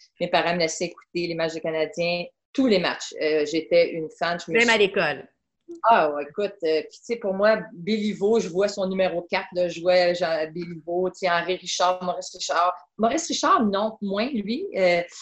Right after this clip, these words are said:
Speaker 1: mais c'était plus Henri Richard, euh, Yvan Cournoyer, puis tous ces joueurs-là que moi, j'ai, puis ils gagnaient des Coupes Stanley. Puis vraiment une anecdote que j'ai, j'oublierai jamais, euh, Yvan Cournoyer était ami avec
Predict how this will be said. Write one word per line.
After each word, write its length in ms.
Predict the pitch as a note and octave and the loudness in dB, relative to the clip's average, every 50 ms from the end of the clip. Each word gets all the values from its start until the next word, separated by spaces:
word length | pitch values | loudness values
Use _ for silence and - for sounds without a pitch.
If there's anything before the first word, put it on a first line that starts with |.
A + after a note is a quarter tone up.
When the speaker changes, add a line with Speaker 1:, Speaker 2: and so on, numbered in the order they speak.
| - - - _ - | -18 -20 -18 _ -2
Speaker 1:
mais 160 | F#3 F#3 F3+ | 0 0 0
c'était 220 | F3+ - G#3+ G3 | 2 2 0 0
plus 260 | - - B3+ C4 B3+ - | 2 2 0 0 0 0
Henri 280 | A3 G#3 G3+ G3 A3+ A3+ | -2 -2 0 2 2 0
Richard, 580 | G#3 G3+ - - G#3 G3 G#3 G#3 G#3 G#3+ G3+ F#3 | 0 0 0 2 4 4 6 6 4 4 2 0
euh, 380 | F3 F3 E3+ E3 E3 E3 E3 | 0 0 0 0 0 0 0
Yvan 240 | D#3+ F3 E3+ F#3+ F#3+ F#3+ | -2 -2 -2 -4 -4 -4
Cournoyer, 880 | G3+ F#3 F#3 F#3 F#3 F3+ F3 F3 D#3+ E3 F3 F3 F3 F3 F3 F3 F3+ F3 _ | -6 -6 -4 -4 -2 -2 -4 -4 -6 -8 -8 -6 -6 -4 -4 -6 -6 -8 _
puis 160 | - - E3+ - | -12 -12 -12 -12
tous 200 | - - - - | -14 -16 -14 -8
ces 160 | - A3+ G3+ | -4 -4 -2
joueurs-là 600 | D#3+ F3+ F3+ F3 E3+ E3 D#3+ D#3+ E3+ F3+ G3 G3 - - - - _ _ _ _ - | 0 2 4 4 4 4 2 2 4 2 2 2 -2 -12 -20 -20 _ _ _ _ -4
que 200 | - E3 E3 E3 | 0 2 2 2
moi, 220 | D#3+ E3+ F3+ F#3 F#3 | 2 2 2 2 2
j'ai, 400 | D#3+ D3+ D#3+ D#3 D3+ D3 C#3+ - _ _ _ _ | 2 0 -4 -4 -4 -6 -8 -12 _ _ _ _
puis 100 | - E3+ | -12 -10
ils 220 | D3+ C#3+ D3+ D3+ D3+ | -10 -8 -6 0 4
gagnaient 320 | F#3 F3+ F3 F3 F#3 F#3 | 6 6 8 6 6 6
des 120 | F3 F3+ | 4 4
Coupes 160 | F3 - F3+ - | 2 0 -2 -2
Stanley. 480 | - - F3+ E3 E3 F3 F#3+ G#3 G#3 | -2 -2 -2 0 0 0 0 0 0
Puis 240 | G#3 - F3+ E3+ - - _ | -2 -4 -8 -8 -8 -6 _
vraiment 260 | - F#3+ G3+ A3 B3+ C#4+ | 0 2 4 4 4 4
une 140 | C#4 A#3 | 4 4
anecdote 500 | G#3+ F#3+ F#3 F3 E3 D#3+ D#3+ G3 G#3+ A3 - - | 4 4 4 4 2 2 2 2 2 2 2 0
que 80 | F#3+ E3 | -2 -2
j'ai, 240 | D#3 D#3+ E3 D#3+ | -2 0 -2 -2
j'oublierai 460 | D#3+ D#3 F3+ F3 F3 F#3 F#3 G3 G3 F#3 | -2 -2 -4 -4 -4 0 2 4 4 4
jamais, 500 | E3 - G#3 G3 F3+ F3 F3 F#3 A#3 C4+ - _ _ _ _ _ _ _ _ - | 4 2 2 2 2 0 0 -2 -2 -2 -6 _ _ _ _ _ _ _ _ -4
euh, 440 | E3+ E3+ E3+ E3+ E3+ E3+ E3+ E3 E3 - _ _ _ _ - | 0 0 2 2 2 0 -2 -4 -8 -12 _ _ _ _ -8
Yvan 240 | F#3 E3 G3+ G#3+ G#3+ | -4 -2 -2 -2 -2
Cournoyer 540 | G#3+ G#3 G#3 G3 F#3 F#3 F#3 G#3+ B3 A3+ | -2 -2 0 2 2 2 2 2 0 -2
était 260 | G3 - - G#3 F#3+ F#3 | -2 0 2 2 2 2
ami 340 | F#3+ G3 G3 G#3 A3 A3+ | 2 2 2 2 2 4
avec 340 | G3 E3+ E3 F3 F3+ F3 - | 2 4 2 2 2 0 -2